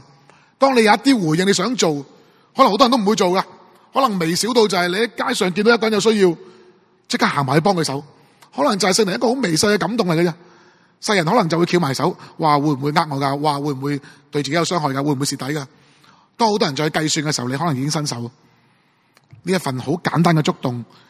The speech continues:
就係我哋能夠為主癲狂嘅開始。讓我一同努力，成為主喜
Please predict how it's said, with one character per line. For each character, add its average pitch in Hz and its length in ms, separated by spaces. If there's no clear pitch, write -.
就 151 100
係 131 80
我 139 100
哋 139 80
能 117 220
夠 135 140
為 123 260
主 123 140
癲 156 360
狂 107 280
嘅 139 80
開 135 280
始。 120 180
讓 143 140
我 165 40
一 196 40
同 135 140
努 131 180
力， 139 80
成 113 160
為 117 100
主 123 140
喜 160 160